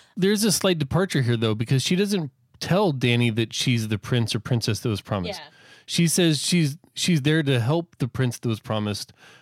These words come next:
Speaker 1: but she doesn't know who that is.
Speaker 2: Yeah.
Speaker 1: So she does take a,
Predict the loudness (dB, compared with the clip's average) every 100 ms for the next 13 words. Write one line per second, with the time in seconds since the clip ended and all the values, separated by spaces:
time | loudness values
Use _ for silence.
0 | _ _ _ _ _ -8 -2 0 2 2
1 | 4 4 4 2 2 0 -2 -10 -16 -18
2 | _ _ -6 0 2 2 2 2 0 -2
3 | -4 0 0 -2 -2 -2